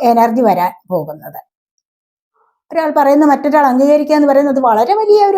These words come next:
കാര്യമാണ്. അപ്പോൾ അങ്ങനെ പോകുമ്പോൾ തീർച്ചയായിട്ടും നിങ്ങളുടെ കാര്യങ്ങൾ ഒക്കെയും സാധ്യമാകുന്നതാണ്. രണ്ടുപേർ തമ്മിൽ കൂടി ചേർന്നിട്ട്,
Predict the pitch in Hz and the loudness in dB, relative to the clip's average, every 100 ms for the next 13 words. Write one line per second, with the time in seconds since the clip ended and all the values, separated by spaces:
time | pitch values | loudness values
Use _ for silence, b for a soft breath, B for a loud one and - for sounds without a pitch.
0 | 370 339 302 277 254 226 151 147 - _ | 0 0 0 0 0 -4 -6 -16 -20 _
1 | _ B B - 339 277 330 403 415 370 | _ B B -10 -2 2 2 4 0 2
2 | 302 294 269 262 311 294 294 330 302 302 | 2 2 0 0 0 0 -4 -2 0 2
3 | 277 269 294 254 240 247 247 269 247 196 | 2 2 0 0 0 -2 0 -2 0 -2
4 | 185 208 240 294 B - 226 226 262 269 | -2 -4 -2 -4 B -6 -6 -4 -2 0
5 | 262 233 202 - 220 196 170 156 147 135 | -2 -4 -4 -4 -6 -4 -8 -12 -14 -14
6 | 175 185 269 359 359 370 370 381 285 311 | -8 -4 0 0 0 0 -2 -2 -2 -2
7 | 349 294 269 247 247 254 269 | -2 0 0 0 -6 -2 -4